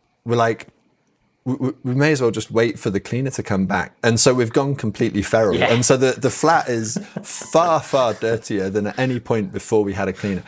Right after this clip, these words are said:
Speaker 1: And, <laughs> and so I spent, I spent a large part of my week off trying to rectify that. Um,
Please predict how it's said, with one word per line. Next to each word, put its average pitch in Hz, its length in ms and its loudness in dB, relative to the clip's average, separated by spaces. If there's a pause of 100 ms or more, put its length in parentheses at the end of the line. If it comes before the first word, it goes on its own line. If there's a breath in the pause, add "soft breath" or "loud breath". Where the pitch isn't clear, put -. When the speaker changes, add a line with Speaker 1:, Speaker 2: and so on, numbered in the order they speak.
(180 loud breath)
Speaker 1:
And, 143 180 4
<laughs> 113 220 2
and 170 160 4
so 147 140 2
I 175 80 6
spent, 139 400 0
I 139 60 -2
spent 143 420 0
a 98 120 -2
large 120 260 0
part 117 180 2
of 110 40 -8
my 107 120 -2
week 107 240 -4
off 101 120 -4
trying 120 180 -4
to 107 80 0
rectify 104 460 -6
that. - 280 -10 (1400 loud breath)
Um, 107 540 -2